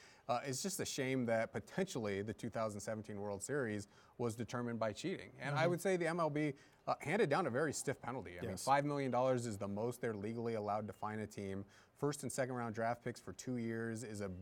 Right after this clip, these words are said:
Speaker 1: pretty big chunk, uh, of young players that they're not gonna be able to retain. And Jeff Luhnow, uh, you know, is a tremendous general manager who's done a very good job of drafting. So he's out of the, probably baseball forever. A J Hinch is probably out of baseball forever. So those are stiff. Uh, I'm a,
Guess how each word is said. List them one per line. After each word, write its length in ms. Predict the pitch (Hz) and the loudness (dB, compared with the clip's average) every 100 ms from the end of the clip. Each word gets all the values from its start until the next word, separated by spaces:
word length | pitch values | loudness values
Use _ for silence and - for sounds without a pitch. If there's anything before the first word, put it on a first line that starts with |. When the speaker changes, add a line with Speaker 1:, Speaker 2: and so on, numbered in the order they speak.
| 95 | -12
Speaker 1:
pretty 300 | - 127 131 | -8 -4 -2
big 280 | 113 113 101 | -2 -2 -4
chunk, 360 | - 117 117 - - - - | -8 -6 -6 -8 -16 -20 -4
uh, 220 | 104 104 | 2 2
of 160 | 107 101 | 2 0
young 200 | 107 117 | -2 -4
players 380 | - 107 110 104 | -2 -2 0 -2
that 100 | 107 | -4
they're 120 | 110 | -4
not 220 | 104 101 | -2 -2
gonna 260 | - 107 101 | -2 -6 -6
be 140 | 98 | -4
able 160 | 101 98 | -4 -2
to 140 | 101 | -4
retain. 480 | 95 92 101 95 127 | -4 -6 -8 -6 -4
And 300 | 147 135 160 | -2 -4 -4
Jeff 220 | 147 147 | -4 -4
Luhnow, 400 | - 139 135 131 127 - - | -2 -2 -2 -2 -4 -12 -4
uh, 160 | 113 113 | 2 2
you 80 | 120 | 0
know, 160 | 123 135 | 0 0
is 120 | 127 | 0
a 60 | |
tremendous 540 | 131 - 117 120 139 135 | -2 -2 -2 -2 -2 -4
general 300 | 127 135 135 | -2 -2 -2
manager 560 | 113 139 131 98 95 | -2 -4 -4 -2 -2
who's 120 | 101 98 | -2 -4
done 140 | 107 | -4
a 20 | |
very 200 | 101 104 113 | -4 -4 -4
good 140 | 110 | -2
job 240 | 107 110 | 0 -2
of 100 | 107 | -2
drafting. 480 | - 104 127 - 92 | -4 -2 -2 -4 -10
So 120 | 90 95 | -8 -4
he's 220 | 127 147 | -2 2
out 160 | 107 | 2
of 100 | 101 | 0
the, 220 | 98 98 107 | -2 -4 -6
probably 240 | - 247 117 | -2 0 0
baseball 340 | 104 104 98 | 0 0 -4
forever. 560 | - 92 147 107 92 110 - - - | -2 0 2 2 -2 -4 -8 -20 -2
A 100 | 135 | 0
J 140 | 139 | 2
Hinch 180 | 127 196 | 0 -2
is 60 | 107 | -2
probably 300 | 110 95 92 | 0 0 0
out 100 | 92 | 0
of 80 | |
baseball 360 | 87 92 - 92 | -2 -6 -4 -4
forever. 340 | - 92 87 | -2 -4 -4
So 140 | 87 139 | -4 -2
those 180 | 247 - | -2 -2
are 80 | |
stiff. 460 | 131 - - 113 92 - | -4 -4 2 2 2 -2
Uh, 280 | 101 92 101 - | -8 -6 -6 2
I'm 200 | 196 | 4
a, 100 | 233 | 4